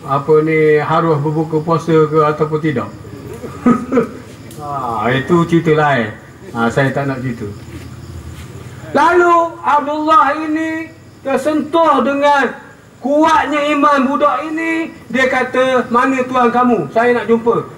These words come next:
Lalu dia jumpa tuan budak ni. Dia kata, "Wahai tuan, jualkan kebun ini dan budak ini kepada saya." Tuan kebun tu setuju.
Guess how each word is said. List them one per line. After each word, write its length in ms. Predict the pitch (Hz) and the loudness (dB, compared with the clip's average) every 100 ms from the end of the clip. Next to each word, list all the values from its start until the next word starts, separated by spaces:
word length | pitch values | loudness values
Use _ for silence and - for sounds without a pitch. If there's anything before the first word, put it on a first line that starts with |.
| - | -4
Lalu 240 | 220 240 240 | 0 2 2
dia 80 | 226 233 | 0 0
jumpa 320 | 269 294 269 - | -2 0 0 0
tuan 400 | 262 277 240 208 | 0 2 2 0
budak 320 | 240 254 247 | -2 0 2
ni. 320 | 311 339 330 - - | 2 0 -2 -10 -6
Dia 160 | 214 226 | -2 0
kata, 480 | 226 233 226 214 - - | 2 4 4 2 -4 0
"Wahai 240 | 208 220 | 2 2
tuan, 320 | 226 254 277 277 - 160 | 2 2 0 -2 -10 -2
jualkan 640 | 220 269 269 247 233 254 226 | 0 2 2 2 0 0 -2
kebun 400 | 226 233 240 240 | 0 2 4 2
ini 240 | 262 285 240 | 0 -4 0
dan 160 | 247 | 2
budak 320 | 233 269 269 240 | 2 0 0 2
ini 160 | 240 185 | 0 -2
kepada 160 | 214 | -6
saya." 260 | - 160 113 - - - - - - - - - - - | -6 -6 -8 -12 -20 -20 -20 -20 -20 -20 -20 -20 -16 -2
Tuan 560 | 208 226 233 220 202 220 | 4 4 4 0 -4 -6
kebun 320 | 185 226 208 | 0 2 2
tu 160 | 220 | -2
setuju. 420 | 214 214 175 180 | -4 -6 -4 -4